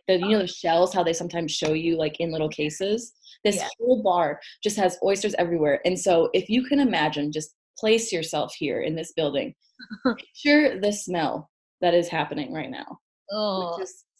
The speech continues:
Speaker 1: seafood out in the open everywhere. Just picture that smell.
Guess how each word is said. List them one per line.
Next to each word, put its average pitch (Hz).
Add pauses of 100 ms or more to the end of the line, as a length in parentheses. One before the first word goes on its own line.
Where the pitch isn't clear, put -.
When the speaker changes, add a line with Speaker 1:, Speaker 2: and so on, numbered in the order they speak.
(120)
Speaker 1:
seafood 214
out 180
in 190
the 190
open 170
everywhere. 151 (580)
Just 180
picture 208
that 190
smell. -